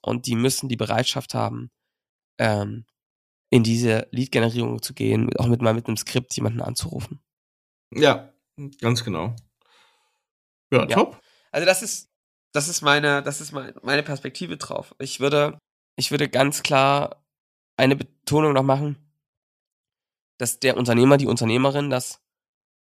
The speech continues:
Speaker 1: ähm, ausgleichen muss, ähm, und, und mit dabei sein muss und, und ihre Skills mit reinbringt. Es gibt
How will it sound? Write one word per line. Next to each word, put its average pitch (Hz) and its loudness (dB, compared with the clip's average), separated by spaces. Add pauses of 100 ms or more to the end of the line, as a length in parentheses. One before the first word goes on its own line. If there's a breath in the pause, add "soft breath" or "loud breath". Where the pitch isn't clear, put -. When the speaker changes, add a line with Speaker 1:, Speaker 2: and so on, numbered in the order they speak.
(120)
Speaker 1:
ähm, 120 -6
ausgleichen 113 2
muss, 110 -8 (440)
ähm, 117 -8
und, 117 -4
und 123 -2
mit 143 4
dabei 190 6
sein 120 4
muss - -6
und, - -12
und - -6
ihre 139 -2
Skills 208 -2
mit 131 -10
reinbringt. 117 -10
Es 123 -12
gibt - -4